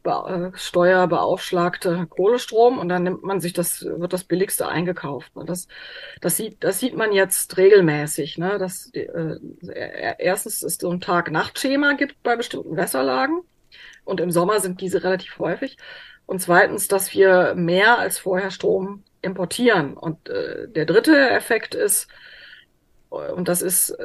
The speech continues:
sicherlich der bedenklichste, ähm, was die Reserven angeht, ne, also Kraftwerksreserven an gesicherter Leistung, ähm,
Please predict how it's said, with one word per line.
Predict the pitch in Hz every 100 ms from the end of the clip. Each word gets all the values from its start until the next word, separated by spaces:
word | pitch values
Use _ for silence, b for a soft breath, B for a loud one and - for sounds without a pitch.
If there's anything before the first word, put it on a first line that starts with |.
| -
sicherlich | 220 233 196 190
der | 185
bedenklichste, | 165 156 175 254 254 - 254 247 247 - -
ähm, | 185 180 180 -
was | 185 180
die | 180
Reserven | 175 156 160 185 262 311
angeht, | 330 311 294 196
ne, | - 214
also | 180 180
Kraftwerksreserven | - 202 - 196 - - 190 175 170 190
an | 170
gesicherter | 185 180 208 202 180
Leistung, | 131 160 214 240 240 240 B B B B B -
ähm, | 196 196 202 196 185